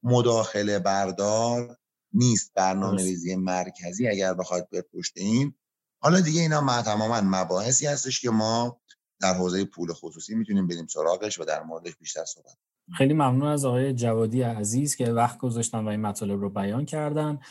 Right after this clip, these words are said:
Speaker 2: اه، ما تا اینجا توی قسمت هجده نگه می‌داریم. انشالله پول ق-، پول خصوصی رو تو قسمت نوزده شروع می‌کنیم. مرسی، مرسی ازتون آقای جوادی، لطف کردین.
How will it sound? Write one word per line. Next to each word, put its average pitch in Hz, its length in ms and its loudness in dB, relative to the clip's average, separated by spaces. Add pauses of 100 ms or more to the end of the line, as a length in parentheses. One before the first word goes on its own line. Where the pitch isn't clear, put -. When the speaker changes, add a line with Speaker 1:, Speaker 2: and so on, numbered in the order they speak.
(420)
Speaker 2:
اه، 98 840 -2 (340)
ما 110 300 0
تا 104 520 -2
اینجا 104 480 2
توی 107 220 -2
قسمت 101 380 -4
هجده 98 500 -2 (500)
نگه 110 280 4
می‌داریم. 151 240 0
انشالله 120 320 0
پول 123 260 0
ق-، 107 260 -2 (100)
پول 113 160 0
خصوصی - 480 -2
رو 110 80 0
تو 104 120 -8
قسمت 104 420 -4
نوزده 101 440 0
شروع 156 320 -4
می‌کنیم. 151 480 -4 (440)
مرسی، 131 340 4 (300)
مرسی 143 320 0
ازتون 156 360 -2
آقای 151 180 0
جوادی، 151 680 -2
لطف 131 220 0
کردین. 104 340 -4